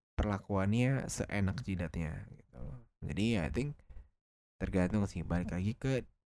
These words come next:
diri kalian masing-masing gitu loh. Kalau menurut gua, the communication is the key. Kalau misalkan di awal lu sudah berbicara pengennya seperti apa,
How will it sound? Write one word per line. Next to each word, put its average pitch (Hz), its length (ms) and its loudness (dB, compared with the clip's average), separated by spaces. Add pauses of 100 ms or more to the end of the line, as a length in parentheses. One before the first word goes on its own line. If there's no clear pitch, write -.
(140)
diri 87 240 -2
kalian 85 320 0
masing-masing 90 640 4
gitu 67 320 -6
loh. 67 160 -6 (480)
Kalau 92 160 6
menurut 92 240 4
gua, 98 480 4 (880)
the - 80 -6
communication 95 560 2
is 104 160 0
the 92 80 -6
key. 95 320 -4 (720)
Kalau 95 240 2
misalkan 95 560 2 (400)
di 95 400 0
awal 90 400 2
lu 95 240 2
sudah 85 480 0
berbicara 85 480 0
pengennya 85 400 2
seperti - 320 -2
apa, 120 320 2